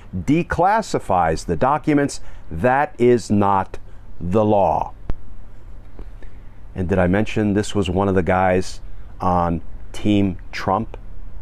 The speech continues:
as a White House lawyer? So friends, whether it's Tim Parlatore quitting Team Trump, whether it's attorney Evan Corcoran, who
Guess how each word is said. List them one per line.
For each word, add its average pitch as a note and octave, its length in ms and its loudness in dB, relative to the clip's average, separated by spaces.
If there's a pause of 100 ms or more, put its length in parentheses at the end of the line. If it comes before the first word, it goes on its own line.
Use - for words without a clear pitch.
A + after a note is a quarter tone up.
(160)
as F#2+ 120 2
a G2+ 60 2
White F2+ 240 2
House E2+ 320 0
lawyer? F#2+ 380 0 (1400)
So A#2 160 8
friends, G#2 380 4
whether A2 240 6
it's G2 120 2
Tim A2 300 6
Parlatore G2 920 4
quitting G2+ 540 4 (380)
Team G#2 300 4
Trump, G2 320 4 (720)
whether G#2 180 4
it's G#2 140 0
attorney A2 480 2
Evan G#2+ 380 4
Corcoran, G#2 680 2 (460)
who A2+ 360 4